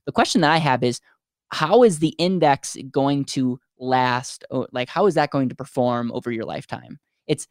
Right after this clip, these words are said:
I've had people like Wa-, Doctor Wade Fowler on, uh, my, my podcast and others who are talking about, um, their potential challenge with people retiring early and seeing, depending on different asset classes,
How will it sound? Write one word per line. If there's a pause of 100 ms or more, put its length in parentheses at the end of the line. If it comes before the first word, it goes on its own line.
(160)
I've
had
people
like
Wa-, (100)
Doctor
Wade
Fowler
on, (280)
uh,
my,
my
podcast
and
others
who (300)
are
talking
about, (120)
um,
their (200)
potential (320)
challenge
with
people
retiring
early (200)
and
seeing,
depending
on
different
asset
classes,